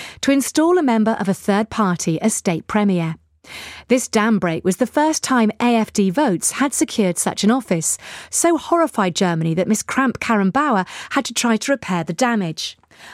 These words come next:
But her efforts floundered. The party split,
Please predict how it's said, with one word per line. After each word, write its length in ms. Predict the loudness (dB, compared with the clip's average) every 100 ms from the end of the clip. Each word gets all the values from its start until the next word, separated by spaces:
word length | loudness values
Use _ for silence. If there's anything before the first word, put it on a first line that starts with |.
| -2
But 260 | 0 0 2
her 160 | 0 0
efforts 400 | -2 -2 -4 0
floundered. 560 | 0 2 0 -2 -4 -10 -12 -4
The 80 | 0
party 320 | 2 2 0
split, 440 | 0 0 0 0